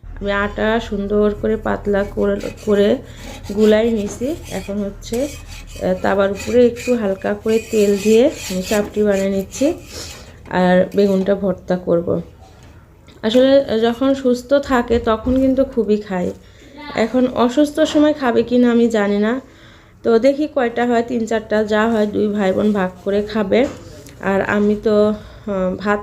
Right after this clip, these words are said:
খাবো, আর ওর আব্বু তো চলেই গেছে, ও তো আর খাবে না। এইগুলাই যদি না খায় তাহলে এভাবেই পড়ে থাকবে। তো, আহ, তিনটা না দুইটা বানাইছি। তো আসলে আমি একেবারেই তেল কম দিছি,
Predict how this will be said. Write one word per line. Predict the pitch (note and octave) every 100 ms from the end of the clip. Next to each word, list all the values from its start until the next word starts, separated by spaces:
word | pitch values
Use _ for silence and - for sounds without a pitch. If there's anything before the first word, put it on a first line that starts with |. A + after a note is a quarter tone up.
| -
খাবো, | A#3+ A3+ G#3
আর | C4 A#3+
ওর | G#3
আব্বু | F#3+ F#3+ F#3+
তো | G3 F#3+
চলেই | G#3+ F#3 F#3
গেছে, | F#3+ F#3+ A#3+
ও | G#3+
তো | G3+
আর | F3
খাবে | F3+ G3+ F3 F3
না। | F3 F3+ - - - - - -
এইগুলাই | A3 A#3 A#3+ C4+
যদি | C#4+ C#4+ C#4
না | B3 A3+ A3+
খায় | B3+
তাহলে | B3+ B3 A3+ A3
এভাবেই | - G#3 G#3 G3 G#3
পড়ে | G3+ F3+ F3+
থাকবে। | F#3 F3+ F3+ F#3 F#3 - - - - - - - - - - C#5 - - - - - - -
তো, | - A#3+ B3
আহ, | B3 - G#3 G#3 A3 A3 - - -
তিনটা | B3+ C4 B3+ B3 B3 B3 B3 B3 B3
না | B3
দুইটা | A#3+ A3+ A#3
বানাইছি। | A3+ G#3 G#3+ B3 - B3+ D4 - - - - - C#4 C#4 - - - - -
তো |
আসলে | G#3+ G#3+ B3 B3+ -
আমি | A3+ B3
একেবারেই | A#3+ - A3+ A3+ B3+
তেল | B3 A3+ G#3+
কম | G#3+ A3 A3 A3+
দিছি, | A3 G#3+ A3+